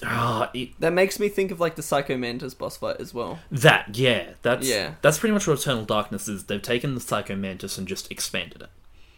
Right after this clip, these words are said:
Speaker 2: That's cool.
Speaker 1: If it
Speaker 2: So
Speaker 1: can look at your Steam account, yeah, and just
Speaker 2: Oh,
Speaker 1: make
Speaker 2: that'd
Speaker 1: you
Speaker 2: be cool.
Speaker 1: uncomfortable.
Speaker 2: That would be really cool,
Speaker 1: 'Cause that's an,
Speaker 2: especially if
Speaker 1: oh my
Speaker 2: it's
Speaker 1: god, sorry, that's another
Speaker 2: Oh,
Speaker 1: thing that it does.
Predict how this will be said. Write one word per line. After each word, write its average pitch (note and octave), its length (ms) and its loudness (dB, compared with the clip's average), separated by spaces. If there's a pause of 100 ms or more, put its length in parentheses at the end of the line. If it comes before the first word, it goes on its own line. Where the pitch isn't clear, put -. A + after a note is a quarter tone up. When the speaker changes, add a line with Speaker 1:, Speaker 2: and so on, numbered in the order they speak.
(200)
Speaker 2:
That's - 200 -10
cool. A#2 320 -8 (540)
Speaker 1:
If D#3 120 2
it F3 40 4
Speaker 2:
So F3 120 10
Speaker 1:
can D#3 260 8
look D#3 160 2
at A#2 100 -2
your B2 120 0
Steam D3 340 2
account, F#2 300 -4
yeah, A2+ 280 2
and G2+ 120 -6
just A2+ 280 -4 (600)
Speaker 2:
Oh, G2+ 60 -10
Speaker 1:
make G2+ 220 -2
Speaker 2:
that'd D3 120 -2
Speaker 1:
you B2 60 0
Speaker 2:
be A#2+ 40 2
cool. B2 80 0
Speaker 1:
uncomfortable. B2 600 -4 (1600)
Speaker 2:
That D3 140 -6
would D3 160 -6
be C#3+ 140 -4
really B2+ 240 -6
cool, B2 320 -8
Speaker 1:
'Cause - 80 -14
that's - 120 -4
an, D#3+ 80 6
Speaker 2:
especially E3 440 2
if D3+ 40 2
Speaker 1:
oh E3 60 4
my C#3+ 120 4
Speaker 2:
it's A#2 60 -2
Speaker 1:
god, A2+ 300 2
sorry, - 240 2
that's A2+ 240 0
another A#2+ 200 8 (160)
Speaker 2:
Oh, F2+ 40 0
Speaker 1:
thing G#2 100 0
that - 60 -8
it - 40 -18
does. F#2 260 -2